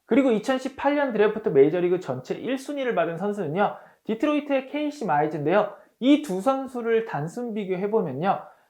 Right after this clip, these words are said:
카일러 머리 같은 경우는 현재까지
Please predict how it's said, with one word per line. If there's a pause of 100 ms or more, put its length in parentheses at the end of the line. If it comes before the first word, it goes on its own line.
(100)
카일러
머리
같은
경우는
현재까지